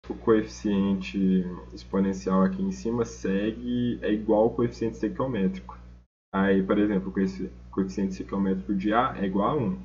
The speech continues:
e o de R é igual a um também. Então, se falasse que é uma reação elementar, seria a mesma coisa, seria uma reação de primeira ordem também, de segunda ordem global.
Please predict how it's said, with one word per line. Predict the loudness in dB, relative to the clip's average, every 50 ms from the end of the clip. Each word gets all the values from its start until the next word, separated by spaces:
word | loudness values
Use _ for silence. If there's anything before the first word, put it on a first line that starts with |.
| -14 -16 -20 -20 -20 _ _
e | -2 0
o | 0 0
de | 2 4 6
R | 6 6 6 6 4
é |
igual | 0 0 0 0
a | 0 0
um | -2 -2
também. | -4 -4 -2 -2 -4 -4
Então, | -4 -4 -4 -6
se | 0
falasse | 2 2 2 4 2 0
que | -2 0
é |
uma | 0 0 0
reação | 0 -2 -2 -4 -2 -2 -2 0
elementar, | 2 2 2 2 0 0 -2 -2 -2 -2 -4 -8 -12 -16 -18 -20 -20 -20 _ _ _ _ _ _ _ _ _ _
seria | 2 2 4 4
a |
mesma | 4 2 2 0 0 0
coisa, | 0 0 2 4 4 2
seria | 2 0 -2 -2 2 2
uma | 4 4
reação | 4 2 2 0 2 0 -2
de | -2
primeira | -2 -2 0 0 2 2 2
ordem | 2 4 4 4 4 2 0 -4
também, | -4 -4 -2 -2 -2 -4 -4 -6 -8
de | -10 -10
segunda | -12 -6 -4 -2 0 0
ordem | 0 0 -2 -6 -6
global. | -4 -2 -2 -2 -2 -4 -6 -6 -6 -6